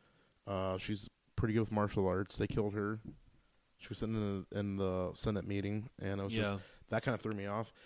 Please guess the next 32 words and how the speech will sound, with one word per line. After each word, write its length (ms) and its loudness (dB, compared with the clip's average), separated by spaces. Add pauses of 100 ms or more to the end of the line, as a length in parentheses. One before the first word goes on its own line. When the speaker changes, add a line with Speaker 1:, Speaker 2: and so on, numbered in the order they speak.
(300)
Speaker 1:
I 40 -4
mean, 120 0
Zack 240 4
Snyder, 300 4
I 60 0
guess 200 0
he 60 -4
didn't 180 -2
really 160 6
have 100 6
a 60 0
problem 320 4
caring, 380 -2 (100)
killing 420 0
characters, 560 2
main 180 -2
characters. 560 0
Um, 380 4 (1040)
yeah, 240 6
I 80 2
mean, 140 4
I 100 6
don't 100 6
know. 140 10
I 1040 -20
was 100 -18
kinda 220 0
thrown 300 6
off 120 4
by 140 6
that, 160 6
too. 240 6